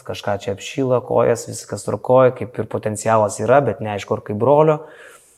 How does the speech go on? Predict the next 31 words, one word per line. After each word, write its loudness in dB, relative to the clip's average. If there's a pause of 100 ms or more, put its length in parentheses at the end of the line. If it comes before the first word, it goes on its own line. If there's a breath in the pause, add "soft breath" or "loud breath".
(120)
Vasarą 4
padirbėję, 6
užsimeta 2
masės, 4
pradeda 2
mėtyti 2
tokius -4
jau 2
metimukus, -2
kur -8
jau -2
lyg -4
ir -4
tokie 0 (160)
vos 2
ne 0
į 0
veidą 4
iš -6
tokio 2
lengvo 4
driplingėlio, 2 (420 loud breath)
dešimt 4
centimetrų 4 (100)
į-, -2
nuo 2
trajeko 6
į -6
priekį 4
paėjus. 0 (880 soft breath)
Tai, 8